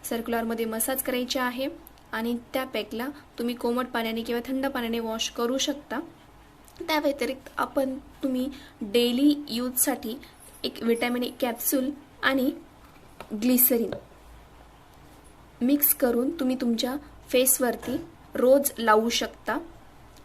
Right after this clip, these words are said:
असेच व्हिडिओ बघण्यासाठी मला लाईक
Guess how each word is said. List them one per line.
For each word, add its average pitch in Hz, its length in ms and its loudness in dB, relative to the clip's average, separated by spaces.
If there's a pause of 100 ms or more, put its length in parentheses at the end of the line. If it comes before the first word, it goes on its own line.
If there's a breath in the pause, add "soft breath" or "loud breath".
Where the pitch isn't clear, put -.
(340)
असेच 294 580 0
व्हिडिओ 220 420 0 (180)
बघण्यासाठी 233 880 -2
मला 220 400 -4
लाईक 214 300 -2